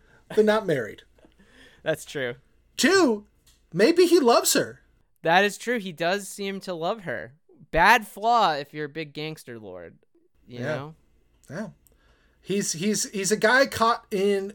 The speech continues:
Speaker 1: an impossible situation. Or is he just an asshole?
Speaker 2: Again, we'll get there. We'll get there.
Speaker 1: All right, let's talk about Albert Finney as Leo.
Speaker 2: Yes,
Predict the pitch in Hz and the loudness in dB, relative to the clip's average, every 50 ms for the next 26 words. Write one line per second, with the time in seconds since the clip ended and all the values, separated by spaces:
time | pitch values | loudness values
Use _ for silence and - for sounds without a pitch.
0 | _ - 190 165 165 156 - - - - 208 208 - - 180 180 170 - - 170 | _ -6 -4 -4 -4 -4 -6 -8 -10 -8 -6 -6 -6 -6 -6 -6 -8 -6 -6 -8
1 | - - 135 117 104 107 - - - - _ _ _ _ - 196 202 226 247 - | -8 -8 -8 -10 -10 -10 -14 -20 -20 -20 _ _ _ _ 6 6 8 8 6 4
2 | - 262 202 - 254 226 - - 233 240 233 247 220 - - 98 - - - _ | 2 0 0 2 2 2 2 0 -2 -2 -4 -4 -4 -6 -8 -10 -12 -16 -20 _
3 | _ _ _ _ _ _ _ _ _ _ - - 147 147 165 175 160 131 104 101 | _ _ _ _ _ _ _ _ _ _ -12 -12 -6 -2 0 0 0 0 -4 -8
4 | 95 - 131 143 143 151 165 190 - - 107 85 67 127 - _ _ - 131 131 | -14 -14 -12 -8 -4 -4 -4 -4 -6 -8 -12 -12 -14 -16 -20 _ _ -18 -18 -14
5 | 127 135 127 _ - 80 65 - - _ _ _ _ _ _ _ 190 190 180 - | -12 -14 -14 _ -14 -16 -16 -16 -20 _ _ _ _ _ _ _ 2 2 2 2
6 | - _ - 175 208 208 - 311 339 320 285 285 277 247 - - 180 190 196 190 | 0 _ 0 0 0 2 2 0 0 2 4 2 2 2 2 2 2 4 4 4
7 | 196 160 - - 180 170 143 120 113 - - 123 - - 139 139 139 127 107 90 | 2 0 0 -2 -2 -2 -2 -4 -8 -12 -10 -10 -8 -4 -2 -2 -2 -2 -4 -8
8 | - - - 135 147 151 147 123 107 104 - - - - | -12 -16 -14 -8 -6 -4 -4 -4 -6 -10 -16 -20 -20 -20